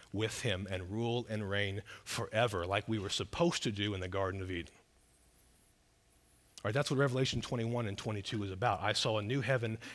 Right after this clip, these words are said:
and a new earth. There is no sin, there is no death, there is no curse." Now, have I blown anyone's mind? <laughs> Is anyone thinking, "This cannot be what the Bible teaches"? <laughs> This, this cannot be it. Here, here, here's what I want us to know.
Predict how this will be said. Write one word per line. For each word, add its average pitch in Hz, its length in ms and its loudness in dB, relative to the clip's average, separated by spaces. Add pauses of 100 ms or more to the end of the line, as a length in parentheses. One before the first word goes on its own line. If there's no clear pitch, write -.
(100)
and 107 360 0
a 104 160 2
new 104 280 0
earth. 73 160 -4
There 98 180 0
is 131 180 2
no 127 120 2
sin, 92 300 2
there 95 160 -2
is 120 160 -2
no 123 100 2
death, 98 320 0
there 98 160 -2
is 127 240 2
no 110 140 0
curse." - 480 -2 (3500)
Now, 92 240 2
have 98 140 2
I 98 100 4
blown 123 240 2
anyone's 113 300 0
mind? 104 280 4 (280)
<laughs> - 280 -12
Is 120 100 2
anyone 123 240 4
thinking, 107 280 2
"This 113 160 4
cannot 104 260 4
be 107 80 4
what 101 120 2
the 98 60 0
Bible 98 240 4
teaches"? 98 520 2
<laughs> - 60 -8 (340)
This, 117 160 4
this 127 220 4
cannot 113 340 4
be 107 160 4
it. 101 160 2 (240)
Here, 170 260 6
here, 170 360 6 (420)
here's 170 240 6
what 139 100 4
I 120 60 4
want 113 220 2
us - 60 -2
to - 60 -4
know. 90 300 2